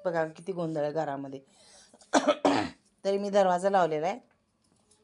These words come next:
पोरगी छोटी आहे ना, बाळ रडतं ते. मग टमाट्याची, अ, प्युरी टाकली, म्हणजे कांद्याला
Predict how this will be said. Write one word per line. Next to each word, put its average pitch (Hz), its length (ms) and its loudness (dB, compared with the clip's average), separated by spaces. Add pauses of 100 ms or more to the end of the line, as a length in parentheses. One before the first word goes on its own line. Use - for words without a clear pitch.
(800)
पोरगी 208 420 4 (100)
छोटी 214 220 2
आहे 202 80 4
ना, 240 60 4
बाळ 185 280 4
रडतं 156 320 -4
ते. 131 260 -10 (1800)
मग 226 800 8 (1700)
टमाट्याची, 208 680 6
अ, 185 240 4
प्युरी 214 420 0
टाकली, 214 460 2
म्हणजे 208 260 -2
कांद्याला 214 640 4